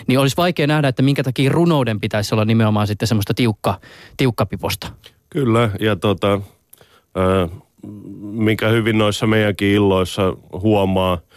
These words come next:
Speaker 2: kun aina on tää open mic tai avoin mikrofoni, että ihmiset voi tulla esittää omia tekstejä, niin kyllä se on tosi laaja se skaala, että, ja kyllä suomalaisten tekstit on kuitenkin edelleenkin, niin kyllä niissä on,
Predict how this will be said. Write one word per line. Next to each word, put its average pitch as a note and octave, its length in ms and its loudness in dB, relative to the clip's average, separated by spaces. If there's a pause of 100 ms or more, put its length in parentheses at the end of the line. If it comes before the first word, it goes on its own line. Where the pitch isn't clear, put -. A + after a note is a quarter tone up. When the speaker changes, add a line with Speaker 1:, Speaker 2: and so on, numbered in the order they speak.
(320)
Speaker 2:
kun F2+ 160 -2
aina F2+ 260 0
on F2+ 100 -2
tää F#2 180 0
open F#2+ 380 0
mic F#2 420 -2
tai F2+ 160 0
avoin F2+ 280 0
mikrofoni, F2+ 680 0
että E2+ 180 -2
ihmiset F2+ 280 -2
voi F2+ 140 -2
tulla F#2 240 0
esittää F2+ 340 -2
omia F#2+ 300 0
tekstejä, F2 580 -2
niin E2 240 -4 (500)
kyllä F#2+ 160 0
se G2 120 0
on F#2+ 200 0
tosi G2 280 -2
laaja G2 460 0
se E2+ 160 -8
skaala, E2 580 -2
että, D2+ 320 -8 (680)
ja F2+ 100 0
kyllä A2 280 0
suomalaisten A#2+ 840 0
tekstit A2+ 500 -4
on G2 140 0
kuitenkin F#2 580 0
edelleenkin, F#2 520 0
niin E2 280 -2
kyllä F2+ 180 -2
niissä F#2+ 280 0
on, G2+ 400 -2